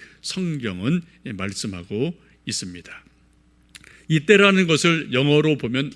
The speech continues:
a time으로 표현이 되어 있는데, 뭐, 다르게 말하면 타이밍이라고 이야기할 수도 있겠습니다. 어, 여러분 아시는 것처럼 운동하는 선수들에게 타이밍은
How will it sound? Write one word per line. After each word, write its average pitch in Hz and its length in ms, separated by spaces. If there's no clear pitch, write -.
a 120 120
time으로 143 840
표현이 120 420
되어 107 220
있는데, 98 480
뭐, 110 120
다르게 151 400
말하면 107 380
타이밍이라고 135 1000
이야기할 117 800
수도 92 400
있겠습니다. 95 680
어, 127 80
여러분 185 260
아시는 165 300
것처럼 151 520
운동하는 170 960
선수들에게 156 920
타이밍은 160 640